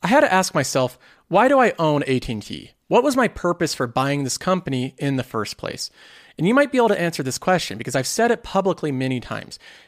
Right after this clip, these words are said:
It has two different parts of why I own this company. The first one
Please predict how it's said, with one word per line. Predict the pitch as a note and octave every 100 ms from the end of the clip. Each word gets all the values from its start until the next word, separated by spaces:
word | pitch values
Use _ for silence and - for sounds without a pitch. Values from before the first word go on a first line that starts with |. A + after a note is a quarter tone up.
| _ _
It | C#3+
has | C3 E3+ D3+ - _
two | - A#3 B3+
different | A#3 A3 G#3
parts | - D#3 A2+ -
of | - B2
why | C3 D3 C#3+
I |
own | C3+ B2
this | A#2+ -
company. | A2 G2+ - - - - _ -
The | C#3+
first | - C#4+ C#4+ -
one | D3 B2+